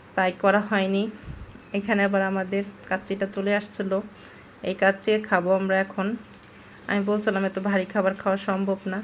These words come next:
না, তার বল-, বলতে হবে যে, "খাও, খেতেই হবে, সে খাবে, আমাকেও খাইতে হইব।" তার জন্য এখানে আবার লাচ্ছি নিল।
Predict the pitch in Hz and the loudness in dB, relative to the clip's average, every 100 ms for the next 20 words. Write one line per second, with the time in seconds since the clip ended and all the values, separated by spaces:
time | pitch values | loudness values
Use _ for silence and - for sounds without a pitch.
0 | 208 196 185 175 175 196 185 - - 170 | -6 -2 0 0 0 0 -2 -2 -12 -2
1 | 180 190 - - - 196 196 196 220 208 | 2 2 0 -8 -8 -2 -2 -2 -2 -2
2 | 220 294 254 208 - 180 156 - - - | -2 -4 -4 -6 0 2 0 -2 -16 -6
3 | 233 226 233 208 190 - 156 - - - | -2 0 2 2 0 -4 -6 -14 -20 -20
4 | - - 202 202 233 233 208 185 180 175 | -18 -2 0 2 2 2 2 2 0 0
5 | 175 175 175 160 165 - - - - - | -2 -2 -6 -6 -8 -12 -20 -20 -20 -20
6 | - - 185 180 196 202 196 208 196 196 | -4 2 2 2 0 2 0 0 2 4
7 | 190 190 196 202 196 190 | 2 0 0 2 2 2